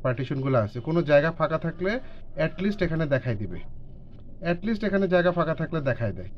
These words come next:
জায়গা ফাঁকা থাকলে এই যে কালো সাইনটা দেখাবে, আনলোকেটেড।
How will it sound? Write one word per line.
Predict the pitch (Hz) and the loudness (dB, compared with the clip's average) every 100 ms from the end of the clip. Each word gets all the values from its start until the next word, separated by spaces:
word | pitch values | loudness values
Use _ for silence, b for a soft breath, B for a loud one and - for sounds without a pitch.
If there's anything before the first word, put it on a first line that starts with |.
| B B B 151 | B B B 2
জায়গা | 151 165 | 4 4
ফাঁকা | 165 170 175 | 2 2 2
থাকলে | 180 226 254 | 2 4 4
এই | 165 151 | 4 4
যে | 147 | 4
কালো | 160 165 160 | 6 6 6
সাইনটা | 135 131 123 | 4 4 2
দেখাবে, | 113 110 120 139 | 4 2 4 4
আনলোকেটেড। | 151 139 127 113 101 | 4 4 2 -2 -4